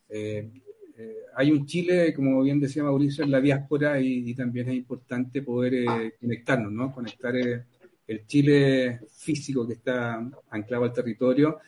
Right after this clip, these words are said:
eh, pero también ese Chile que se dibuja más allá de la frontera y que, y que muchas veces quizás sea mejor que el que nos toca habitar, ¿m? Así que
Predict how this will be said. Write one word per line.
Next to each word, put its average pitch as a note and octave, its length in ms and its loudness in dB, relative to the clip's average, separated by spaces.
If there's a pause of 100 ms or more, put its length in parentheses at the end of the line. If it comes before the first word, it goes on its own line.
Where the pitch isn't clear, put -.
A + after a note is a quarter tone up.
(180)
eh, A2 220 -4
pero A#2 160 -2
también A#2+ 400 2
ese C3+ 200 -2
Chile C3+ 220 0
que C#3 80 0
se C3+ 120 -2
dibuja C3 400 2
más B2+ 140 0
allá C3 180 0
de C3+ 60 0
la B2+ 100 0
frontera C3+ 520 0
y B2 140 2
que, A2+ 500 -4 (800)
y A2+ 80 -6
que B2+ 120 2
muchas C#3 360 4
veces C#3+ 560 4 (100)
quizás C3 460 -2
sea C3 220 0
mejor A#2+ 360 -2
que A2 540 -2
el G#2+ 180 -10
que G2+ 380 -2
nos G2+ 180 -12
toca G#2+ 400 -2
habitar, G2 460 -2 (140)
¿m? A#2+ 180 0 (320)
Así - 160 -14
que G#2+ 260 -4